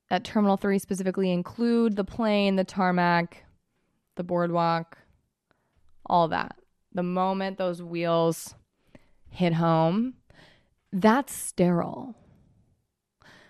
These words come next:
So, I'm not here to make waves or anything, but I feel like the signage issue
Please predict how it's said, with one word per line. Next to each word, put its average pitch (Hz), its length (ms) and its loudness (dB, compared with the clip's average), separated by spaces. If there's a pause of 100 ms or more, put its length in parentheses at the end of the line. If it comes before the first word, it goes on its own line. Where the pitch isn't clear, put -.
(1700)
So, 294 600 4 (840)
I'm 339 120 2
not 262 160 2
here 170 100 -2
to 170 80 -4
make - 220 -12
waves - 500 -10
or 311 60 -14
anything, 277 480 -14
but 269 100 -6
I 262 80 -2
feel 311 340 -2
like 359 140 -2
the 349 100 -6
signage 196 760 -2
issue 220 800 -2